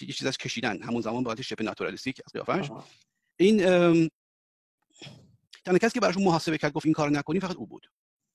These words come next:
Speaker 2: خواست
Speaker 1: که هم
Speaker 2: جنگ دومو بگیره. بله.
Speaker 1: بله، بله. خب آقا، جنگی که آدم از اول می‌دونه نمی‌تونه ببره، مگه دیوانه است بکنه؟
Speaker 2: درست.
Speaker 1: ولی، اه، نه روحانیون که مثل همیشه روانپریش بودن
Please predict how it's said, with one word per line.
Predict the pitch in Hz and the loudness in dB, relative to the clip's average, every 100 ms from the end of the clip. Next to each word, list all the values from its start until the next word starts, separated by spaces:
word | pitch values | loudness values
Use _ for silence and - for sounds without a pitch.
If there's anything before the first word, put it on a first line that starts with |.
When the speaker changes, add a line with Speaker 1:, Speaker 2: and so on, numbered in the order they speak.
| _ _ _ _ _ _ _ _ | _ _ _ _ _ _ _ _
Speaker 2:
خواست | - 170 | 2 6
Speaker 1:
که | 185 | 8
هم | 190 | 8
Speaker 2:
جنگ | 180 185 | 8 8
دومو | 170 156 175 160 | 8 8 6 6
بگیره. | 135 113 | 2 0
بله. | - 117 - | -14 -14 -6
Speaker 1:
بله، | 127 117 | -4 -4
بله. | 98 - _ _ | -8 -18 _ _
خب | - | 0
آقا، | 165 190 | 2 2
جنگی | 135 151 | 2 0
که | 151 | 2
آدم | 143 131 | -2 -2
از | 127 | -2
اول | 117 120 | -2 0
می‌دونه | 117 117 | -2 0
نمی‌تونه | 117 117 117 | -2 -2 -4
ببره، | 113 120 180 | -2 -2 -4
مگه | 135 | -4
دیوانه | 131 127 139 | -2 0 0
است | 165 | -2
بکنه؟ | 95 98 104 _ _ - | -8 -10 -12 _ _ -16
Speaker 2:
درست. | 139 - _ _ _ - - - | -16 -16 _ _ _ -20 -20 -10
Speaker 1:
ولی، | 139 190 226 208 - | 2 2 2 -2 2
اه، | 170 | 4
نه | 165 | 6
روحانیون | 196 202 156 139 151 135 101 - - | 4 4 2 4 6 4 2 -10 -10
که | |
مثل | 117 120 | -8 -6
همیشه | 117 110 127 | -6 -4 -4
روانپریش | 117 127 123 151 | -4 -4 -4 -4
بودن | 117 101 | -6 -10